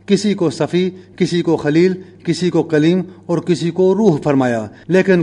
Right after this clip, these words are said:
کائنات کے اس آخری سہارے کو صفوت، خلت، کلام وغیرہ کے علاوہ محبوبیت کی خلعت فاخرہ بخشی۔ مفسرین کرام نے تصریح کی ہے کہ رفع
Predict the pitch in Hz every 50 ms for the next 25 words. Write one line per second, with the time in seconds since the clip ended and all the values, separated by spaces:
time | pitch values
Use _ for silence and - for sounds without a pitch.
0 | - - 156 156 165 165 175 180 180 175 180 - 170 165 151 170 156 165 170 170
1 | 165 160 165 165 151 160 160 131 131 147 143 139 135 139 139 147 165 185 180 185
2 | - - - - - - - 170 156 - - 156 170 185 185 - - - - -
3 | - - - 170 170 175 175 185 185 185 - - - - - - - 165 147 160
4 | 185 202 190 165 165 147 156 156 151 151 151 156 156 147 139 143 143 156 151 147
5 | 160 170 180 170 - - - - - 160 170 156 151 151 143 160 196 214 214 175
6 | 190 190 185 180 180 - - 175 170 160 151 - - - 175 170 175 180 175 170
7 | - 180 175 165 165 - - 147 143 - 202 202 185 131 123 127 - - - -
8 | 120 107 101 98 - - - - _ - 160 175 160 - 175 165 - 185 175 185
9 | 202 214 208 196 180 190 180 160 156 165 180 185 175 170 170 165 170 170 160 -
10 | - 190 240 220 185 160 - - 156 151 135 139 143 151 170 190 190 190 - -
11 | - - - - - - 165 156 156 170 190 185 - - - - - - - 139
12 | 151 160 151 185 175 175 185